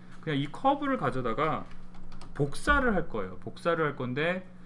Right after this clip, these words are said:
지금 왼쪽 끝에 있는 게 이거의 제일 왼쪽에 와야 되죠. 그래서 얘네 둘을, 아까 이거 빨간 거 보면 알겠지만 얘네 둘을 하면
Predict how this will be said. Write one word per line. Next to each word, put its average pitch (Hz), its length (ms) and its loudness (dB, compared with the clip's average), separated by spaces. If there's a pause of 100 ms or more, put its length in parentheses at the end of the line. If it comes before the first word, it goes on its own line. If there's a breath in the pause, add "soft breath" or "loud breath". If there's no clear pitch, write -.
(140 loud breath)
지금 135 400 0
왼쪽 196 540 4
끝에 285 520 -2
있는 214 280 4
게 180 400 0
이거의 147 300 2
제일 131 180 0
왼쪽에 147 460 0
와야 98 220 -2
되죠. 101 360 -6 (280)
그래서 131 260 0
얘네 185 340 4
둘을, 147 500 0
아까 117 200 -4
이거 120 140 -2
빨간 196 300 -2
거 185 80 -2
보면 131 200 -2
알겠지만 110 340 -4
얘네 185 280 0
둘을 156 360 -2
하면 196 420 0